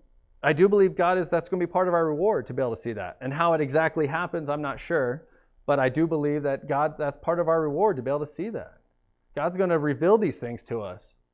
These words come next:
And that kind of excites me. It kinda excites me to wanna give more because now it's, it's like a surprise. If I put a little bit in the box, what am I gonna get out?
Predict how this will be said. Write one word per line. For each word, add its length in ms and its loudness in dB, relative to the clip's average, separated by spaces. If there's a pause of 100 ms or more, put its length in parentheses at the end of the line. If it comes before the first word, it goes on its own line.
(540)
And 100 -2
that 120 0
kind 120 -2
of 100 2
excites 520 -2
me. 180 -8 (100)
It 80 -12
kinda 260 0
excites 380 -2
me 100 0
to 100 2
wanna 260 2
give 220 6
more 320 4
because 440 -4 (720)
now 240 0
it's, 320 -2
it's 140 -10
like 160 0
a 40 4
surprise. 840 -2
If 80 -8
I 80 -2
put 160 2
a 60 8
little 200 8
bit 160 4
in 140 0
the 80 -8
box, 380 -6
what 100 -4
am 80 -6
I 80 -8
gonna 240 -6
get 220 -6
out? 340 -8